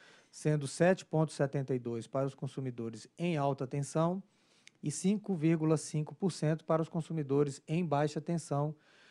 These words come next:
conforme consta na re-, da Resolução Homologatória dois mil duzentos e sessenta e dois de dois mil e dezessete.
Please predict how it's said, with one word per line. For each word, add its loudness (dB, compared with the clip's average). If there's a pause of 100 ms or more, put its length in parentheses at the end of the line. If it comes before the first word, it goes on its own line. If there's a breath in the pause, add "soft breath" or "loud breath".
(220 soft breath)
conforme 2
consta 0
na 0
re-, 0
da -2
Resolução 2
Homologatória 2
dois 0
mil -2
duzentos -4
e -4
sessenta -4
e -2
dois 0
de -6
dois -2
mil -6
e -6
dezessete. -6